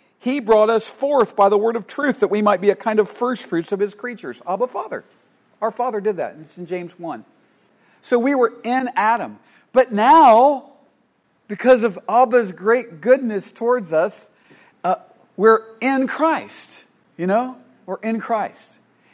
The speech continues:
And so, instead of condemnation, forgiveness. I-, instead of hell, heaven, the kingdom of God.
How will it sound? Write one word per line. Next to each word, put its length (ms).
And 140
so, 440
instead 400
of 120
condemnation, 800
forgiveness. 560
I-, 200
instead 280
of 100
hell, 420
heaven, 360
the 80
kingdom 300
of 100
God. 340